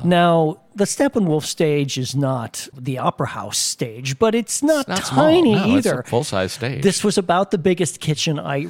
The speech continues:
Speaker 1: can remember ever seeing, either in life or on a stage.
Speaker 2: Yes, I want that kitchen. <laughs>
Speaker 1: I think it was a good twenty feet between the stove and the refrigerator, though.
Speaker 2: Yeah, at least.
Speaker 1: At
Speaker 2: Yeah,
Speaker 1: least.
Speaker 2: yeah.
Speaker 1: So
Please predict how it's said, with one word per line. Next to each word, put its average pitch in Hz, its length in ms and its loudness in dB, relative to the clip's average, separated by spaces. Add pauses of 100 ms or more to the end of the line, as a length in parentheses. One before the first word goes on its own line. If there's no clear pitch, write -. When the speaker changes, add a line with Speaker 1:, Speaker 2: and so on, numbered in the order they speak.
(120)
Speaker 1:
can 160 200 -2
remember 147 480 0
ever 160 260 0
seeing, 147 420 0
either 143 340 0
in 175 220 0 (100)
life 156 540 0
or 151 500 0
on 147 160 -2
a 135 60 -2
stage. 117 680 -4
Speaker 2:
Yes, - 240 -8
I 98 100 -4
want 92 260 -2
that - 180 -12
kitchen. - 440 -4
<laughs> - 800 -4
Speaker 1:
I 185 160 2
think 233 180 0
it 202 100 2
was 165 140 0
a 160 60 0
good 165 280 0
twenty 170 400 0
feet 156 380 -2
between 139 380 -2
the 127 80 -4
stove 143 560 0
and 131 120 -4
the 127 60 -6
refrigerator, 123 720 -6
though. 110 160 -10
Speaker 2:
Yeah, 101 220 -4
at 92 200 -6
least. 92 260 -4
Speaker 1:
At 151 140 0
Speaker 2:
Yeah, 151 160 0
Speaker 1:
least. 73 220 -10
Speaker 2:
yeah. 78 200 -8 (300)
Speaker 1:
So 214 340 0